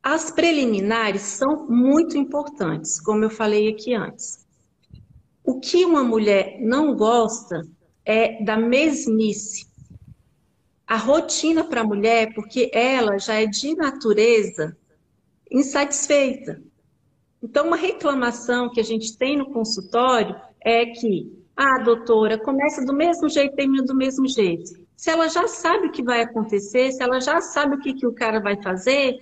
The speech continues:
ela já nem concentra ali. Ela já, aí que o orgasmo não vem mesmo, porque a mulher, ela precisa mesmo, né, tá concentrada ali. E a mulher, durante a relação sexual, ela vai e volta várias vezes.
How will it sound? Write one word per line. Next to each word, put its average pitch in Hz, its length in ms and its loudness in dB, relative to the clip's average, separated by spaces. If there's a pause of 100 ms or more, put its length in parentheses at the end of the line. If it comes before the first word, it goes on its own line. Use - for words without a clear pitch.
(400)
ela 320 260 2
já 320 160 0
nem 302 300 0
concentra 330 540 -2
ali. 226 320 0 (340)
Ela 403 280 0
já, 381 460 0 (380)
aí 311 500 4
que - 100 -2
o 330 60 4
orgasmo 285 500 2
não 285 120 -2
vem 294 240 -2
mesmo, 269 300 0
porque - 120 -6
a 233 60 0
mulher, 233 240 0
ela 254 180 0
precisa 311 720 -2
mesmo, 285 460 -2 (360)
né, 254 220 0
tá 277 180 -4
concentrada 285 960 -2
ali. 262 380 2
E 220 80 2
a 220 100 2
mulher, 247 320 2
durante 262 420 -8
a 233 100 0
relação 220 380 -2
sexual, 220 460 -2
ela 262 220 0
vai 254 180 0
e 302 60 -4
volta 269 280 0
várias 453 360 2
vezes. 247 400 -2